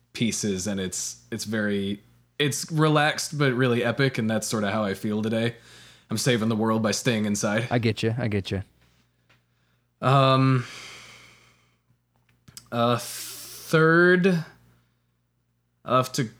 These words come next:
Speaker 1: go with, you're gonna have to give me, uh, one second to think about this.
Speaker 2: All good.
Speaker 1: Uh, yeah. No, this is, this is a fun experiment.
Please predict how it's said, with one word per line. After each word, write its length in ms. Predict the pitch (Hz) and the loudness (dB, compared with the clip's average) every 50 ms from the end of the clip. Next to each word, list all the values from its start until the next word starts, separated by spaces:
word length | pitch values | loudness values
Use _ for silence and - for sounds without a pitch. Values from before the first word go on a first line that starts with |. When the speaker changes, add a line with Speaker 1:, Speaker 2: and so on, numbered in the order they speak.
| _ - | _ 0
Speaker 1:
go 680 | - 139 131 131 131 131 131 131 131 127 131 127 127 127 - - - - - - _ _ _ _ _ _ _ _ _ _ _ _ _ _ _ _ _ _ | 2 4 4 6 6 6 6 6 4 4 4 2 2 -2 -6 -10 -16 -20 -20 -20 _ _ _ _ _ _ _ _ _ _ _ _ _ _ _ _ _ _
with, 1300 | - 110 110 113 117 117 113 113 117 117 117 117 117 117 117 117 117 117 117 117 117 - - - - - - | -10 -4 -2 -2 0 0 0 0 0 0 0 0 2 2 2 0 0 0 0 -2 -4 -6 -12 -18 -20 -14 -6
you're 80 | 123 | -2
gonna 80 | 120 120 | 0 0
have 80 | 110 - | 0 0
to 80 | - 104 | -2 -2
give 120 | 110 107 | 0 0
me, 240 | 107 104 104 101 107 113 - - | 0 0 0 -2 -4 -8 -14 -10
uh, 160 | - 107 107 98 98 113 | -8 -6 -6 -6 -8 -10
one 320 | - 113 104 110 117 110 104 | -10 -8 -6 -4 -2 -2 -2
second 400 | - - 110 98 92 104 98 92 | -4 -4 -4 -4 -4 -4 -6 -6
to 60 | 90 | -8
think 260 | - - 104 95 87 | -8 -8 -10 -8 -8
about 480 | 92 85 - 95 92 90 - - 90 92 | -10 -10 -10 -8 -10 -10 -10 -14 -12 -10
this. 640 | 98 95 95 92 90 90 - - - - - - - _ _ _ _ _ _ _ _ _ _ _ _ _ _ _ _ _ _ | -8 -8 -8 -8 -8 -8 -8 -8 -8 -8 -10 -12 -14 _ _ _ _ _ _ _ _ _ _ _ _ _ _ _ _ _ _
Speaker 2:
All 160 | - 104 104 | -4 -2 -2
good. 360 | 104 101 104 101 101 87 - - | -2 0 0 0 0 -2 -4 -8
Speaker 1:
Uh, 140 | - - - - _ _ _ _ _ - - - - | -16 -18 -18 -18 _ _ _ _ _ -20 -20 -16 -10
yeah. 480 | - 107 107 107 107 98 92 92 95 110 - - _ _ _ _ _ _ | -8 -4 -4 -2 -2 -2 -2 -4 -4 -6 -8 -14 _ _ _ _ _ _
No, 180 | 120 117 117 113 | 0 2 2 2
this 140 | 110 - - | 2 0 -4
is, 80 | 123 | -4
this 120 | 113 117 113 | -4 -4 -4
is 140 | 113 110 107 | -4 -4 -4
a 100 | 113 104 | -4 -4
fun 480 | - - 113 107 107 104 104 101 98 - | -2 -2 0 0 0 0 0 -2 -4 -6
experiment. 720 | 110 104 - - - 107 104 101 98 95 92 90 90 - | -8 -10 -8 -6 -4 -4 -2 -2 -2 -4 -6 -6 -8 -10